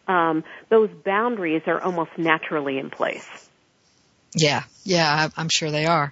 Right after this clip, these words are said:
Speaker 2: I'm sure
Speaker 1: 'Cause
Speaker 2: they
Speaker 1: I used
Speaker 2: are.
Speaker 1: to do the haunted house thing. I don't like that.
Speaker 2: Oh, I
Speaker 1: As
Speaker 2: bet.
Speaker 1: one young man in the book says, uh, "Dying doesn't make you nice." So, uh, I, I realized at that point, "Wait a minute, that's right. I only like to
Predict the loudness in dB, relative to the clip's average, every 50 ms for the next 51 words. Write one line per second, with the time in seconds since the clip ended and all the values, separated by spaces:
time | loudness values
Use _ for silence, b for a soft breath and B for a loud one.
0 | _ -10 -8 -6 -6 -2 -2 0 0 2 2 4 4 4 4 2 -2 -4 -6 -6
1 | 0 0 0 0 2 0 0 2 0 -6 -2 0 0 0 0 -2 -8 -6 -2 -2
2 | -2 -2 -4 -6 -12 _ 0 2 2 2 2 0 0 2 0 0 0 -2 -4 -4
3 | -4 -6 -10 -14 -20 _ _ _ _ B B B B B B B B B 2 4
4 | 6 6 6 6 4 4 4 4 4 4 2 2 4 4 2 2 2 0 0 2
5 | 2 2 2 2 0 0 2 2 2 2 0 -6 -6 -4 -2 -2 -2 -2 -6 -8
6 | -10 -4 2 4 6 6 6 6 6 4 2 0 -4 -10 2 4 4 6 6 4
7 | 4 4 4 4 4 4 0 0 0 -2 -2 0 0 0 2 2 2 2 0 -4
8 | -10 -16 -16 -20 -20 _ _ _ _ _ _ _ B B B B B B B B
9 | -20 -14 2 4 6 6 8 8 8 8 8 6 4 4 2 2 4 6 6 4
10 | 4 2 -2 -6 -10 _ _ -12 -2 4 6 6 6 4 2 2 4 4 4 4
11 | 2 4 6 8 8 8 8 6 4 2 2 0 0 4 4 4 4 2 2 2
12 | 2 2 4 6 6 6 6 6 2 0 -2 -4 -6 -4 0 -2 -2 -2 -2 0
13 | 2 4 4 4 2 -2 -8 -14 -8 -2 2 4 6 6 6 6 6 6 6 6
14 | 6 6 6 6 6 4 2 -2 -2